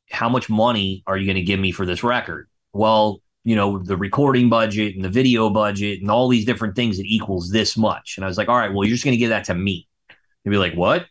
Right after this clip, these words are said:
Like, "Yeah, you don't have to give it to me now, but, like, you're not gonna write a s-, check to a studio, 'cause I'm gonna bring you a finished, mastered record." And they were like, "Well, how are you gonna do that?" Like, "Don't fucking worry about it. That's, as long as you put it on your stereo and you listen to it and you're happy with it,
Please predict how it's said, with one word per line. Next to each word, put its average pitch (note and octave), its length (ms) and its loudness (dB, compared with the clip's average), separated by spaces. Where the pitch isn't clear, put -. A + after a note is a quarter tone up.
Like, B2 140 -2
"Yeah, E3+ 160 2
you G#2 100 2
don't D3+ 80 4
have F3+ 80 2
to F3+ 60 0
give F3 100 2
it F3 60 -2
to F3 80 -2
me F#3+ 80 2
now, B2 340 0
but, A2 200 2
like, G2+ 260 0
you're A2+ 100 2
not C3+ 140 0
gonna D3 140 2
write C3 280 2
a A#2+ 40 2
s-, - 300 -6
check C#3 280 -2
to A2 100 0
a G#2 60 0
studio, A#2 420 4
'cause F#2+ 120 0
I'm B2 80 2
gonna A#2 180 0
bring B2 300 2
you G#2+ 160 4
a F#2 40 2
finished, A#2+ 520 -2
mastered G#2 600 0
record." F#2+ 440 -4
And G#2 120 -4
they G2+ 60 0
were G2 100 2
like, F#2+ 120 0
"Well, G2+ 120 2
how B2 80 4
are B2 80 4
you A#2 80 4
gonna A2+ 120 2
do B2+ 140 4
that?" C3+ 260 2
Like, A2 80 -6
"Don't D#3 160 0
fucking D3+ 220 2
worry E3 200 4
about D#2 200 -4
it. - 60 -16
That's, - 240 -8
as - 40 -4
long D3+ 200 4
as B2+ 100 4
you E3 100 6
put D#3 220 0
it D3 80 2
on C#3+ 140 4
your B2+ 100 2
stereo C#3+ 480 2
and A2+ 80 4
you A#2 100 4
listen C3 340 2
to D#3+ 180 2
it F3 160 2
and G#2 100 -6
you're G2+ 120 -2
happy B2+ 360 0
with F#3 160 6
it, G3 180 2